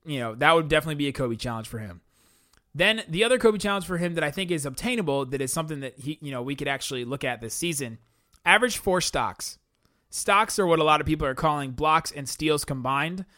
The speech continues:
Um, there's only been a couple players in the, in the history of the N B A to do this.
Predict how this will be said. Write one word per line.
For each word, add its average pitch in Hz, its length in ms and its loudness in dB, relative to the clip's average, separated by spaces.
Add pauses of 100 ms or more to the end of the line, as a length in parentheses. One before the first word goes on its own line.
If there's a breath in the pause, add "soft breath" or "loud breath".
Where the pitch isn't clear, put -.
(320 soft breath)
Um, 123 420 -6 (220)
there's 185 140 6
only 277 160 4
been 269 100 2
a 254 60 0
couple 226 300 4
players 190 440 2
in 175 100 -6
the, 147 140 -10
in 156 100 -6
the 151 80 -6
history 170 320 -4
of 151 60 -4
the 147 80 -2
N 147 120 -4
B 139 100 0
A 147 120 4
to 139 120 -6
do 139 240 0
this. 95 320 -10